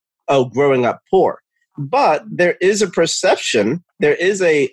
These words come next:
a, and I think a, probably a stereotype that most Black people in America are either poor or, you know, out here doing all kinds of things. So where do you, I, I just, I'm just,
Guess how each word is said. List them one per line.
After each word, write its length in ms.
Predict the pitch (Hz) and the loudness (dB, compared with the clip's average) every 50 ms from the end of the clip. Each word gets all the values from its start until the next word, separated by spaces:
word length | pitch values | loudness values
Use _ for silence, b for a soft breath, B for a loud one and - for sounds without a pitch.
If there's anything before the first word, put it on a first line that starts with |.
| - | -2
a, 180 | - 208 - 127 | -2 0 0 0
and 160 | 131 135 139 | 0 2 2
I 80 | 131 127 | 0 0
think 240 | - 185 185 175 | 0 -2 -2 0
a, 200 | 156 123 117 107 - | 0 0 0 -2 -2
probably 340 | - 170 170 165 160 143 123 | 0 0 0 2 2 2 2
a 60 | 117 | 0
stereotype 800 | - - - 151 165 233 226 175 123 - - - 95 110 117 - - | 0 -2 0 0 2 2 2 0 -2 -2 -2 -2 0 0 -2 -2 -2
that 220 | 123 117 120 - | -2 -2 0 -2
most 420 | 120 113 110 120 139 165 - - - | -2 -2 0 2 2 2 0 -4 -4
Black 300 | 135 131 147 156 - - | 0 0 0 0 -2 -2
people 280 | - 156 143 151 156 151 | -2 -2 0 0 0 0
in 80 | 143 | 2
America 680 | 139 135 139 165 208 247 208 - - 127 127 160 175 - - | 0 0 0 0 0 0 -2 -2 -2 0 0 0 0 0 0
are 260 | 131 131 135 135 135 - | 0 2 2 2 0 0
either 340 | 143 143 147 127 151 135 113 - - | -2 -2 0 0 0 0 -2 -4 -2
poor 340 | 165 175 185 196 208 208 - | 0 0 2 2 0 0 0
or, 160 | 151 147 143 | 0 0 0
you 160 | 143 135 185 208 | 2 2 0 0
know, 280 | 170 135 139 160 - b b b b b b _ _ _ _ | 2 2 0 0 -4 b b b b b b _ _ _ _
out 180 | 147 156 165 160 | 0 0 0 0
here 160 | 170 170 170 | 0 0 0
doing 460 | 156 139 160 175 180 180 180 180 - - | 0 0 0 2 2 2 2 0 -2 -2
all 180 | 175 175 214 214 | 0 0 0 0
kinds 340 | - 214 247 302 247 - | 0 0 0 0 -2 -6
of 40 | - _ | -8 _
things. 260 | - 113 110 123 - - | 0 0 0 0 0 0
So 100 | 185 185 | -2 0
where 220 | 175 180 214 226 | 0 2 0 0
do 80 | 226 226 | 0 -4
you, 100 | 214 - - - | -6 -6 -2 0
I, 200 | 165 170 165 - - | 0 0 0 0 -2
I 80 | 160 | -4
just, 260 | 156 160 196 208 - - - | -2 0 -2 -2 0 -2 0
I'm 100 | 156 156 | 0 0
just, 380 | 143 156 147 - - - - | 0 0 -2 -2 -6 -8 -14